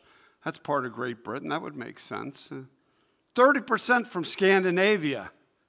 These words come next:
I don't know about that one. I, I don't know where that, although a guy in the earlier service said, "Well, you know, the, the, uh, Vikings invaded, uh, invaded England around eight hundred or something." Yeah. I expected some French in there 'cause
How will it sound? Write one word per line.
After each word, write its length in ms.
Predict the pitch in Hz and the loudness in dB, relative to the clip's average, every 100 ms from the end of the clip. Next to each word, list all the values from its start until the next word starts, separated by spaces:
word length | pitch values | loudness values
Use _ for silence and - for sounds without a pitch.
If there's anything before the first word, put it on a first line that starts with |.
| _ _ _ _ - | _ _ _ _ -10
I 40 | - | -2
don't 80 | |
know 100 | 151 | 2
about 280 | 202 139 110 | 2 0 -2
that 220 | 147 165 | 2 2
one. 140 | 90 113 | 0 -6
I, 120 | 160 | -6
I 240 | 131 123 | -6 -8
don't 120 | 156 156 | -6 -4
know 80 | |
where 140 | 131 127 | -2 0
that, 180 | 151 - - - - | 0 -2 -20 -4 6
although 260 | 196 214 | 8 8
a 80 | 202 | 6
guy 160 | 220 226 | 6 4
in 60 | |
the 80 | 208 | 4
earlier 240 | 196 180 | 2 2
service 260 | 165 196 185 | 0 -4 -4
said, 160 | - 175 | -4 -4
"Well, 80 | |
you 80 | 185 | -2
know, 160 | 190 175 | 0 2
the, 220 | 165 139 - _ _ _ | 0 -2 -10 _ _ _
the, 240 | 160 156 | 0 2
uh, 80 | 156 | 2
Vikings 560 | 143 180 180 170 160 135 | 2 0 0 0 -2 -2
invaded, 760 | 147 120 143 165 147 127 113 | -4 -2 -2 0 -2 -6 -4
uh, 280 | 120 117 110 - _ _ _ _ - - | -4 -2 -4 -8 _ _ _ _ -20 -12
invaded 480 | 131 120 156 151 131 | -8 -2 0 0 -2
England 320 | 143 139 127 | -2 -2 -2
around 180 | 123 123 | -4 -4
eight 220 | 120 123 | -4 -4
hundred 400 | - 120 123 110 | -6 -8 -8 -10
or 60 | 98 | -10
something." 580 | - 98 90 - 113 110 _ _ _ _ _ _ _ _ - | -10 -10 -10 -12 -12 -12 _ _ _ _ _ _ _ _ -14
Yeah. 460 | 110 110 107 104 98 - _ - | -10 -8 -8 -10 -14 -20 _ -4
I 80 | |
expected 400 | 185 - 277 175 | -4 0 -2 -2
some 160 | - 131 | -6 -10
French 440 | - 196 240 - | -6 -2 -2 -2
in 120 | 135 123 | -6 -4
there 160 | 117 | -6
'cause 240 | 113 135 | -6 -10